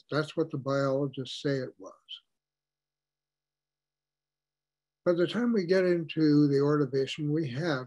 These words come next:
true fish the fish that first originated lacked jaws. And we still have jawless fish today in the form of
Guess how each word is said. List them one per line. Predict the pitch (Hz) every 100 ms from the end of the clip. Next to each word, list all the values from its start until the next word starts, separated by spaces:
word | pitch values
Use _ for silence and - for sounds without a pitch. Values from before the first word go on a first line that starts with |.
| -
true | - 156 131 - -
fish | 190 113 - - _ _ _
the | 113 - 160
fish | 170 - - _ 143
that | 123 - -
first | 170 - -
originated | 131 170 156 160 156 156 185 156
lacked | 139 143 - -
jaws. | 175 175 123 - - - _ _ _ _ 165
And | 202 202
we | 196
still | - 208 233 208
have | 151 139 131 135
jawless | - 131 147 151 160 - -
fish | 131 - -
today | 131 165 147 127 131 _ -
in | 120
the | 131 -
form | 123 123 127 131
of | -